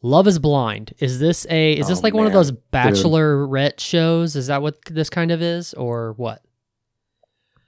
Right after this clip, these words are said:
Speaker 2: I don't, well, I don't know, 'cause I've never watched The Bachelor or The Bachelorette. I know what they are. Never seen it.
Speaker 1: Same,
Speaker 2: I'm gonna say,
Speaker 1: same
Speaker 2: I'm gonna
Speaker 1: here.
Speaker 2: go ahead and say yes.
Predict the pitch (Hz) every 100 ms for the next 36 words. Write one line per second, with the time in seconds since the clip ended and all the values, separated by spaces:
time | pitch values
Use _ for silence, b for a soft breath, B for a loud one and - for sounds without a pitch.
0 | _ - 147 151 151 135 131 127 117 113
1 | 101 98 - 127 120 120 113 110 110 -
2 | - B B - 110 113 110 131 117 113
3 | 101 - 120 110 110 110 110 107 117 117
4 | 123 117 113 113 110 117 117 - - 113
5 | 110 123 117 117 - - 151 156 - 147
6 | 147 143 143 139 143 143 147 156 156 135
7 | 107 -